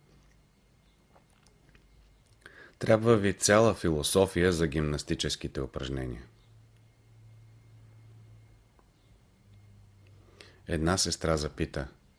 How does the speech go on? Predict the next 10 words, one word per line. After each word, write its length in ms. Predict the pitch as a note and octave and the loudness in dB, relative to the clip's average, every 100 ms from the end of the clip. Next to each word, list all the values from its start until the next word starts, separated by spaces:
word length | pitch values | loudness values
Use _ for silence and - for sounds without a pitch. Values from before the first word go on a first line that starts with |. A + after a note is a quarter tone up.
| _ _ _ _ _ _ _ _ - | _ _ _ _ _ _ _ _ -6
„Как 200 | - F2+ | -2 0
да 120 | G#2+ | 0
гледаме 420 | G2 G2 F#2+ F2 | 4 4 4 2
на 180 | E2 D#2 | 0 -2
плача?“ 400 | - C#2+ - C#2 - _ _ - - - - _ - _ _ _ _ _ _ _ _ _ _ _ _ _ _ - _ _ - - - - - - - - - - - - - - - | -6 -6 -6 -8 -10 _ _ -20 -20 -20 -20 _ -20 _ _ _ _ _ _ _ _ _ _ _ _ _ _ -20 _ _ -20 -20 -20 -20 -20 -20 -20 -20 -20 -20 -20 -20 -20 -20 -14
Плачът 400 | - G#2+ A#2+ A#2 | 0 2 4 4
е 60 | A#2 | 2
благословение 800 | G#2+ G2+ F#2+ - F#2+ G2 F2 D2 | 2 2 2 0 2 2 2 0
за 120 | C#2 | -4
човека. 480 | - C#2+ C#2 - | -6 -6 -6 -6